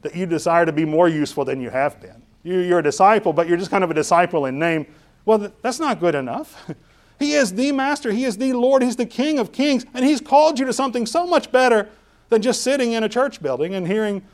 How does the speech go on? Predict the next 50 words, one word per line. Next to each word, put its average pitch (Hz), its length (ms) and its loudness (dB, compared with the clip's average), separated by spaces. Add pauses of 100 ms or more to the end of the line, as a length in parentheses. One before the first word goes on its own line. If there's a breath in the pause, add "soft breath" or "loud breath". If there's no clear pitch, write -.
(380 soft breath)
some 196 180 -4
beautiful 180 400 -2
language 165 380 -6
once 123 220 -12
in 123 60 -10
a - 60 -8
while 127 240 -4
and 120 100 -10
singing 170 280 -6
some 156 100 -8
beautiful 156 320 -6
songs. 180 320 -4
He 202 80 -2
wants 233 400 -4
you 240 80 -4
to 220 80 -6
be 196 100 -2
an 180 140 -6
active 220 420 -6
part 214 200 -2
of 165 80 -6
his 285 180 -6
body. 190 380 -4 (880)
And 147 60 -8
he 147 40 -2
wants 180 240 -2
you 208 60 -6
to 196 60 -4
be 156 100 -4
reaching 175 380 -6
out 185 120 -2
and 143 60 -8
helping 151 320 -4
others 208 440 -8
who 131 140 -10
are 147 60 -4
lost 175 500 0
and 120 180 -12 (220)
so 269 320 0
lost 143 340 -2
in 135 80 -12
this 110 180 -18
world. - 140 -20 (800)
They 160 120 -2
can 147 120 -8
come 135 220 -4
to 104 60 -14
him 107 160 -14
as 95 140 -20
well. 120 320 -14